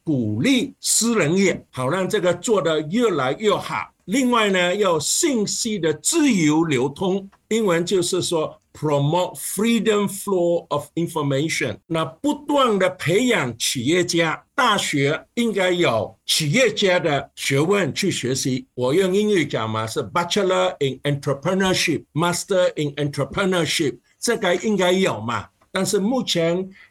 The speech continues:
有些大学有，本国有些大学有，但是很少啊。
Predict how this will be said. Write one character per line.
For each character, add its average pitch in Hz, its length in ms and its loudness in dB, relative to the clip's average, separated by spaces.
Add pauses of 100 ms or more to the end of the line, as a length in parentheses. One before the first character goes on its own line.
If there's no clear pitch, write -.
(100)
有 147 340 2
些 185 380 0
大 233 180 -2
学 165 300 0
有， 160 400 2
本 131 180 -2
国 151 240 0
有 147 160 0
些 165 220 -4
大 175 220 -2
学 135 240 -2
有， 139 280 0 (240)
但 185 200 -2
是 170 360 -2 (240)
很 139 380 -4
少 98 640 -6
啊。 82 260 -12